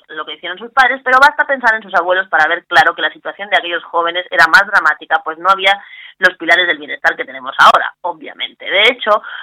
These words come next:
Manera dice que resta catastrofismo al impacto de esta crisis para los millennials porque considera que es una generación bien pertrechada, con un índice de información elevado, con un gran capital humano a los que la rece-,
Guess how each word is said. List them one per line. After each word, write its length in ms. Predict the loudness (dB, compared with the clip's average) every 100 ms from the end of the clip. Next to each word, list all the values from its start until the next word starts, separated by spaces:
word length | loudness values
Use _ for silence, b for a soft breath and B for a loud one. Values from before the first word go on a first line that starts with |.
| -2
Manera 540 | 2 4 6 6 4 0
dice 600 | -12 -12 -10 -8 -8 -10 _ _ _ _ _ _ _ _ -20 -6
que 260 | 2 2 2 B B B _ -2
resta 540 | 4 4 4 6 6 6
catastrofismo 680 | 0 0 -2 -10 -10 -8
al 80 | -8
impacto 340 | -2 -2 -2 -6
de 120 | -8
esta 180 | -6 -8
crisis 260 | -8 -8
para 160 | 0 2
los 140 | 0
millennials 420 | 0 0 2 0
porque 240 | -2 -8 0
considera 400 | 0 2 4 4
que 60 | 4
es 40 |
una 160 | 2 0
generación 500 | 2 0 0 -4 -10
bien 220 | -8 -6
pertrechada, 600 | -6 -2 0 4 6 6
con 100 | 4
un 100 | -12
índice 300 | -14 -16 -12
de 80 | -10
información 500 | -8 -4 -2 -2 -4
elevado, 440 | -6 4 4 4 -2 _
con 160 | -10
un 100 | -8
gran 200 | -2 0
capital 360 | 0 -2 -2 0
humano 320 | 2 2 2
a 80 | 0
los 160 | -2 -4
que 100 | -2
la 80 |
rece-, 260 | -2 -4 -12